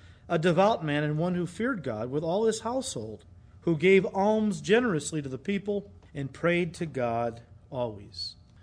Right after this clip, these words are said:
Now, if you've been to Israel, you, you've been to Caesarea. Caesarea sits right on the Mediterranean coast. It is beautiful. I mean, it's absolutely beautiful. It was built by Herod the Great in honor of, uh, uh, Tiberius Caesar.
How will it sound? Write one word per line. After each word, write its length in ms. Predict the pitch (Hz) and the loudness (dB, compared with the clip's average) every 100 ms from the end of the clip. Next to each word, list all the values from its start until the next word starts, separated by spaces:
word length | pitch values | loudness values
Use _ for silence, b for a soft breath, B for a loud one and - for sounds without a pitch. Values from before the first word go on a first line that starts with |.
| b | b
Now, 200 | 156 160 | 2 2
if 80 | 156 | 2
you've 140 | 165 | 0
been 200 | 165 208 | 0 2
to 80 | 175 | 4
Israel, 360 | 190 147 147 139 | 2 2 -2 -2
you, 260 | 147 151 185 | -2 -4 -4
you've 180 | 165 | -4
been 120 | 147 156 | -2 -4
to 60 | |
Caesarea. 560 | 139 160 135 147 127 110 | -4 -4 -4 -6 -6 -6
Caesarea 720 | - 196 202 185 175 143 135 | -6 -6 -4 -2 0 0 -2
sits 460 | - - 180 160 135 | -4 -4 -4 -6 -10
right 360 | 131 165 190 | -2 0 0
on 180 | 185 156 | -2 -4
the 80 | 139 | -4
Mediterranean 960 | 143 156 151 - 143 139 131 127 120 117 - - | -4 -4 -6 -6 -6 -6 -6 -8 -10 -14 -20 -20
coast. 520 | - 127 110 - - - - - | -10 -10 -10 -16 -20 -20 -20 -10
It 160 | 156 139 | -6 -4
is 260 | 127 - - 131 | -6 -10 -18 -16
beautiful. 520 | 123 131 117 - 82 - - - | -8 -8 -8 -12 -20 -20 -20 -16
I 80 | 131 | -12
mean, 220 | 131 127 | -10 -10
it's 120 | 123 165 | -10 -4
absolutely 480 | 160 156 165 151 | -2 -2 -6 -6
beautiful. 380 | 120 135 113 135 | -6 -8 -8 -8
It 40 | 143 | -6
was 160 | 143 | -6
built 400 | 113 185 196 190 - B B B - | -2 0 0 -2 -14 B B B -12
by 240 | 127 175 | 0 0
Herod 300 | 175 185 175 | 2 0 -2
the 80 | 147 | -2
Great 440 | 135 151 151 151 - | -2 2 2 0 -6
in 160 | 170 151 | -8 -6
honor 420 | 170 175 175 170 | -2 -2 0 -2
of, 520 | 160 135 131 120 113 | -2 -2 -2 -6 -10
uh, 220 | 123 117 113 - - | -8 -8 -10 -16 -20
uh, 180 | 110 101 | -16 -16
Tiberius 600 | - 151 139 175 160 123 - | -8 -6 -2 -2 0 -4 -6
Caesar. 420 | 143 127 104 | -8 -8 -10